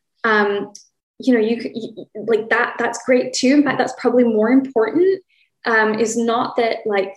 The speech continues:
they see you getting into confrontation with someone, but that they, that you can go off and, and sort of unpack that together and say, "Oh, hey, remember,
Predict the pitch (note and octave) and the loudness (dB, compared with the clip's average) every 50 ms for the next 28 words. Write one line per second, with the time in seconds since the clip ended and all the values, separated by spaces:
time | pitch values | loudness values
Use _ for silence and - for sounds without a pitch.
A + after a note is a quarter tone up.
0 | - G#3+ G#3+ G#3 G#3 - - A3 G#3 G#3 G3 G3+ G3 F#3+ F#3+ - - - - G#3+ | 2 2 2 2 2 -4 -4 -2 -2 -2 -2 -2 -4 -4 -4 -4 -6 -4 -2 -4
1 | G3+ G3 F#3+ G#3 G#3 - - G#3 G#3 - F#3+ G3 - - D4+ E4+ G4 F#4+ - A3 | -4 -4 -4 -6 -6 -4 -4 -4 -4 -4 -8 -6 0 2 4 4 4 4 2 -4
2 | G#3+ G3 F#3 F#3+ - - - G3 F3+ F3+ F3+ - - - - G#3 A#3 C#4 D#4 D4+ | -4 -4 -4 -6 -8 -10 -10 -8 -8 -6 -8 -8 -8 -6 -4 2 4 4 4 2
3 | - - - - - _ _ - - A3+ - - - - - A#3+ - - - - | 0 -10 -18 -20 -20 _ _ 0 0 0 0 0 -4 -2 0 0 0 0 2 4
4 | A#3 G#3+ G3+ - - A3+ G#3+ - G#3+ G#3+ G#3+ - A3+ G#3 G#3 G#3 G#3+ G#3+ G#3 G3+ | 4 4 4 4 2 -2 -2 -2 -4 -8 -8 -6 -6 -6 -4 0 2 4 4 6
5 | G3+ G3 G3 G3 G3 F#3+ G3+ G3 F#3 - F#2+ - - - - - A3 G#3+ - G3+ | 4 4 0 -2 -4 -8 -10 -8 -8 -8 -8 -10 -12 -18 -14 -14 -10 -4 -2 0
6 | G3+ G3+ G#3 - A3 G#3 G#3+ G#3+ G#3+ - - - - - - - - - - - | 0 0 -2 -2 -2 0 0 0 0 -2 -4 -4 -4 -4 -8 -8 -8 -8 -4 -2
7 | G3+ G3 G#3+ A3 G3+ F#3+ F#3+ F#3+ F#3 G3 G3 - - - - G#3+ G#3 G#3+ - - | 0 2 4 4 4 4 4 2 0 -2 -6 -8 -8 -4 0 0 0 0 -4 -12
8 | - - - _ _ - C#3+ - _ _ _ - - D#4 D#4 D4 D4+ D4+ E4 F4 | -16 -20 -20 _ _ -18 -18 -18 _ _ _ -4 0 0 2 2 2 2 2 2
9 | C#4+ C4 B3+ C4 C#4 E4 F#4+ G4+ G#4 G#4+ G#4+ G#4 G4+ F#4 E4 D#4 | 4 4 4 4 4 4 4 4 4 4 6 4 4 4 2 0